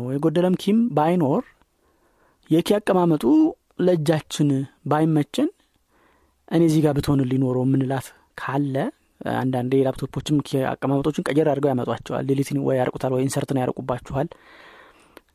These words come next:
በሌላ ምክንያት በግል ምክንያታችሁም በራሳችሁ ፕሪፈረንስ በእናንተ ምርጫ ምክንያት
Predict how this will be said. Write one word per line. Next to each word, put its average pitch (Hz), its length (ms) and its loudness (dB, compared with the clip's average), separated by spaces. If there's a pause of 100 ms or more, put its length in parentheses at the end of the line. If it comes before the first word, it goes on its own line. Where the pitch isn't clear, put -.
(160)
በሌላ 165 300 2
ምክንያት 131 280 0
በግል 160 260 0
ምክንያታችሁም 123 580 -6
በራሳችሁ 135 380 -4
ፕሪፈረንስ 120 400 -6
በእናንተ 131 360 -2
ምርጫ 123 260 -6
ምክንያት 208 320 0